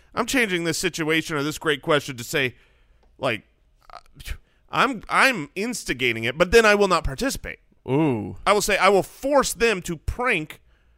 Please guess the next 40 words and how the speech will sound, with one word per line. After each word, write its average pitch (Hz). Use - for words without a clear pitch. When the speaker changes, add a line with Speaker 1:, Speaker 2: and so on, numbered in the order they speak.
Speaker 1:
my 147
wife. 160
Speaker 2:
Are 143
you, 156
but 147
are 147
you 147
using 143
psychological 131
warfare 123
as, 104
like, 107
you -
know 302
what 196
would 151
be 131
funny? 135
Speaker 1:
Oh, 127
for -
sure. -
Speaker 2:
Not, 160
n-, 202
this 214
isn't 214
a 196
direct 156
order 113
from, 131
from 127
Dad. 120
Speaker 1:
Oh, 143
to 123
see 147
if 120
they'll 123
take 127
the 107
bait? 110
Speaker 2:
Yes. -